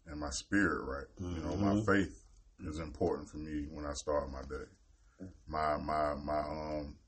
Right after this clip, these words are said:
Speaker 1: my prioritizing is, is important, like who I love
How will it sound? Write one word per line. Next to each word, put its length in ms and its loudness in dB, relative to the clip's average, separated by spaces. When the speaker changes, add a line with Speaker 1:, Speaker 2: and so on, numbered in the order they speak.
Speaker 1:
my 120 4
prioritizing 1040 8
is, 160 -6
is 180 -6
important, 440 0
like 140 2
who 180 6
I 100 10
love 520 2